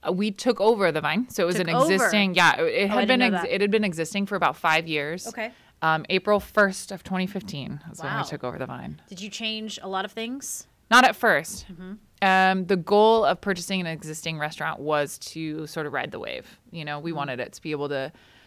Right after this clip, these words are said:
Speaker 1: to do its own thing. And we're not necessarily concept people. We're, um, streamlining people. So we go in and we look at the system and figure out where its strengths and weaknesses are.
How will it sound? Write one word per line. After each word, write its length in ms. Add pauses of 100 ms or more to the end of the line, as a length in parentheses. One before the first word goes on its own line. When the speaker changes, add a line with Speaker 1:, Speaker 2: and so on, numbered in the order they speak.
(200)
Speaker 1:
to 100
do 180
its 140
own 160
thing. 260
And 400
we're 160
not 220
necessarily 500
concept 560
people. 460
We're, 680 (140)
um, 480 (1300)
streamlining 680
people. 420 (100)
So 360
we 180
go 220
in 140
and 180
we 120
look 180
at 100
the 60
system 500
and 160
figure 240
out 180
where 200
its 140
strengths 280
and 100
weaknesses 440
are. 280